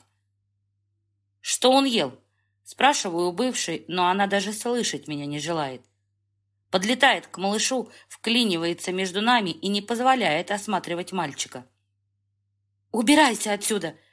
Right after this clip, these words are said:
с гневом показывает в сторону выхода. «Немедленно!» В глазах девушки блестят слезы, голос дрожит. «Вась, успокойся!» — вмешивается Лёха. «Саня отличный диагност, он спасёт Стёпку!»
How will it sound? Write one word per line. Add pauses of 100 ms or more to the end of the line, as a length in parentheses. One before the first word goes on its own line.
(340)
с
гневом
показывает
в
сторону
выхода. (480)
«Немедленно!» (680)
В
глазах
девушки
блестят
слезы, (220)
голос
дрожит. (1400)
«Вась,
успокойся!» — (540)
вмешивается
Лёха. (840)
«Саня
отличный
диагност,
он
спасёт
Стёпку!»